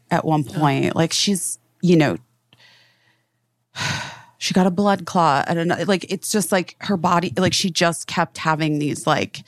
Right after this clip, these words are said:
Speaker 1: like, when I say she just couldn't get a fucking break, like, she just couldn't get a fucking break. And I feel really lucky that I have been so close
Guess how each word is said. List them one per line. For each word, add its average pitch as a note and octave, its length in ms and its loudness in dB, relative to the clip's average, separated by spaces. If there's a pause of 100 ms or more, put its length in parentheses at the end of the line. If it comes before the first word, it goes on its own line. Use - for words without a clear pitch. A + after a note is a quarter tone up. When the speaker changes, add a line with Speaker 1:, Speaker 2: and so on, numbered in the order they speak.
(380)
Speaker 1:
like, F#3 160 2 (120)
when E3+ 200 2
I D#3+ 80 2
say D#3+ 400 0
she - 120 -6
just - 180 -6
couldn't D#3+ 180 -2
get - 140 -2
a - 40 -8
fucking - 400 -6
break, - 320 -6
like, D#3 240 -2
she G3+ 140 -6
just F3+ 160 -8
couldn't A#3+ 160 0
get - 100 -6
a - 60 -12
fucking E3+ 340 -4
break. - 440 -2
And F3 520 0 (1200)
I B3 60 0
feel D4 220 0
really D4+ 220 0
lucky D4 400 0
that - 280 -2
I - 500 -4
have C#4 180 0
been D4 180 2
so D#4+ 220 0
close - 680 -4